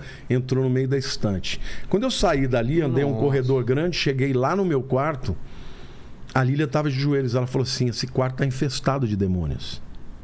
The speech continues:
Speaker 1: Ela não sabia de nada do que eu tinha experimentado. Mas eu vi com os olhos abertos. Foi a única vez que eu vi um demônio com os olhos abertos. Mas aquele dia eu senti a proteção de Deus.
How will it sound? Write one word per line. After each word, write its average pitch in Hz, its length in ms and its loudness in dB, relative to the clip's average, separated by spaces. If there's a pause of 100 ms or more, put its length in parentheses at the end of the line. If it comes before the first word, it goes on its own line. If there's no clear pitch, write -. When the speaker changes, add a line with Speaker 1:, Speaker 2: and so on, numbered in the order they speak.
(880)
Speaker 1:
Ela 123 140 2
não 147 60 0
sabia 147 320 0
de 156 100 2
nada 143 300 2
do 90 80 -2
que 98 100 0
eu 107 40 0
tinha 104 160 0
experimentado. 95 800 -2 (500)
Mas 98 160 0
eu 185 120 4
vi 135 380 0 (500)
com 147 180 0
os 131 120 -2
olhos 165 380 0
abertos. 139 1200 0 (560)
Foi 123 120 2
a 127 40 2
única 226 340 2
vez 190 240 0
que - 80 2
eu 175 80 4
vi 127 160 2
um 165 100 0
demônio 151 560 0 (260)
com 123 120 2
os 120 140 0
olhos 123 260 0
abertos. 113 420 0
Mas 113 220 2
aquele 160 300 0
dia 117 200 0
eu 165 60 0
senti 160 460 -2
a 165 60 0
proteção 151 720 -2
de 113 100 -2
Deus. 98 420 -4